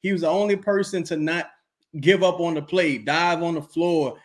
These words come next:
You know what I'm saying? It, it, it was just so many times where, like, systemically, this, like, you just saw the, the issues with this team, and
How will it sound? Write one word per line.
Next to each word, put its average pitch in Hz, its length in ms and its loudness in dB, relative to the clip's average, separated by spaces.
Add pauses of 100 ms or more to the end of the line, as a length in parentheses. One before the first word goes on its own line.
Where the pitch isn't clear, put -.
(160)
You 151 100 -4
know 170 80 -2
what 170 80 -4
I'm 165 80 -4
saying? 175 480 -4
It, 180 320 -12
it, 208 200 -6
it 226 40 -4
was 208 120 -8
just - 380 -4
so 294 480 6
many 226 640 -2 (160)
times 208 880 0 (260)
where, 190 300 6
like, 170 280 0
systemically, 190 1080 0 (320)
this, 202 300 0 (240)
like, 196 260 0
you 208 120 -2
just 190 340 -2
saw 185 420 4 (380)
the, 156 340 -2
the 147 160 -4 (140)
issues 196 580 -6
with 175 180 -4
this 151 200 -2
team, 208 600 -6
and 165 180 -6